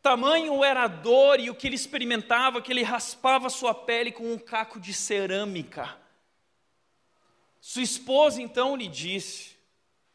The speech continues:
"Você ainda tenta manter sua integridade? Amaldiçoe a Deus e morra. Seja digno, tenha coragem e tire a sua vida, dê cabo à sua vida.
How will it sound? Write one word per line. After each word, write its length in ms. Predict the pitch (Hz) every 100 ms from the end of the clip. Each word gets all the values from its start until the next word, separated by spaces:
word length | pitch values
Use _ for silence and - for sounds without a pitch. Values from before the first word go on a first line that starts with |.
| _ _ _ _ _ _ _
"Você 340 | 190 269 - 311
ainda 260 | 320 320
tenta 340 | 294 320 339 294
manter 440 | 247 226 254 294
sua 160 | - 254
integridade? 1000 | 262 226 233 160 196 240 254 156 156 135 _ _ _ _ _ _ _ _ _ - 247
Amaldiçoe 1200 | 311 320 320 311 - 302 - - 285 320 330 262
a 80 | 208
Deus 480 | 180 247 302 233
e 80 | 240
morra. 760 | 240 226 269 302 262 185 - - _ _ _ _ _ _ _ _ -
Seja 360 | - 302 277
digno, 440 | 170 196 320 277 -
tenha 200 | 320 320
coragem 640 | 277 240 254 294 233 277
e 60 | -
tire 460 | - - 320 349
a 60 | 294
sua 220 | - 247
vida, 280 | 185 285 262
dê 140 | 330
cabo 460 | - 339 370 359 294
à 40 |
sua 280 | - 285 269
vida. 400 | 226 320 247